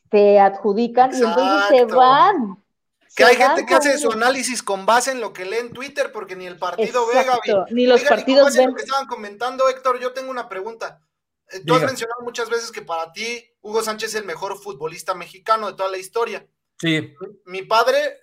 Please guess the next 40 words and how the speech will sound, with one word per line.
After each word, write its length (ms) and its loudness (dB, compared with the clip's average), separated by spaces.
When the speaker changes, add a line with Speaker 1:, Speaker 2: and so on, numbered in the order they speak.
Speaker 2:
que, 260 -16
que 100 -20
también 280 -12
es 80 -18
un 100 -16
gran 180 -2
aficionado 400 -8
al 80 -10
fútbol, 300 -2
me 80 -8
ha 60 -8
comentado 760 -4
que 100 -10
Hugo 160 2
Sánchez 340 -6
no 200 -2
rindió 440 -6
en 100 -6
selección 460 -10
mexicana, 520 -6
que 100 -14
para 320 -4
él 180 -2
Cuauhtémoc 560 0
Blanco 340 -2
se 100 -12
le 80 -6
hace 140 -6
el 80 -12
mejor 300 -10
futbolista 420 -10
mexicano 420 -12
de 60 -20
toda 120 -12
la 100 -14
historia. 440 -8
Speaker 3:
Es 120 -14
que 80 -12
estamos 300 0
hablando 520 0